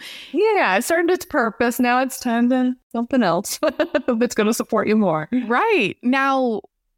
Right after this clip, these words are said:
Speaker 2: break it down. And I know this is such a silly question, but a lot of people that I feel like the ones that know, know, like, holistic health, and the ones that don't, don't. But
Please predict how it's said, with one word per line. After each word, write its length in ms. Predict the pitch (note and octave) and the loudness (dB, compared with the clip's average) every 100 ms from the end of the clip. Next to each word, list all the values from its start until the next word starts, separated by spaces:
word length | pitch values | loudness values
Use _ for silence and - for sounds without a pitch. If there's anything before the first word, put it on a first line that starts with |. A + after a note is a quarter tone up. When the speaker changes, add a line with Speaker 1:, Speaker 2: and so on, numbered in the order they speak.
| _ _ | _ _
Speaker 2:
break 260 | A#3 C4 F#4+ | -2 0 0
it 120 | F4+ | 0
down. 320 | A#3+ G#3+ G#3+ | 0 2 2
And 80 | G3+ | 0
I 80 | F#3 | 0
know 160 | F#3 | 0
this 200 | F#3 A3 | 0 -2
is 100 | G#3+ | -4
such 180 | G3+ F#3 | -4 -4
a 60 | G3+ | -4
silly 280 | G3 F3+ | -2 -2
question, 720 | - F#3 E3+ - A3 G#3+ A3+ - _ | -2 -2 -2 -2 0 0 0 -4 _
but 360 | G#3 F#3 E3+ - | 0 0 0 -2
a 100 | G3 | -2
lot 280 | G3 G3 B3 | 0 0 0
of 120 | C4 | -4
people 340 | - A3 A#3 | -8 -4 -2
that 300 | G3 E3 C3 - - | 0 -2 -2 -6 -6
I 100 | G#3 | -4
feel 160 | G#3+ | -2
like 120 | G#3 - - | -2 -4 -6
the 100 | G3+ | -4
ones 280 | G#3 A#3 F4+ | 0 0 0
that 160 | D4 | 0
know, 220 | G3 G3 | 2 0
know, 340 | F#3 F3 E3+ F3+ | 0 0 2 2
like, 180 | F#3 F3+ | 2 0
holistic 480 | A3 F#3+ - G#3+ - | 0 0 0 -4 -2
health, 420 | G#3 G#3 G#3+ C4 | 0 2 0 0
and 220 | F#3+ F#3 | 0 0
the 80 | F3+ | 0
ones 240 | F#3 G3+ | 0 0
that 220 | G#3+ F3 | 0 -2
don't, 340 | - D#3+ E3+ - | 0 0 0 -2
don't. 420 | F#3 D#3+ G3 A#3+ | -2 0 0 -2
But 320 | - G3+ F#3+ | 0 0 0